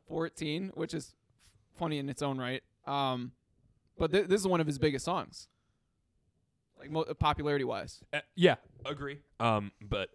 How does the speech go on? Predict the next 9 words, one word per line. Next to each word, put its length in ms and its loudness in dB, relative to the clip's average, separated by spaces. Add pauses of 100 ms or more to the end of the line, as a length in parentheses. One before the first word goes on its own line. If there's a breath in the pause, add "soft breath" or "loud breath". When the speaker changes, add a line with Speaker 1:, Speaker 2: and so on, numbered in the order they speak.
(240)
Speaker 2:
again, 320 -4
just 200 -12
like 140 -8
No 160 -4
Such 300 -8
Thing, 300 -8 (240)
that's 600 -14 (640)
bottom 560 -4
middle 480 -6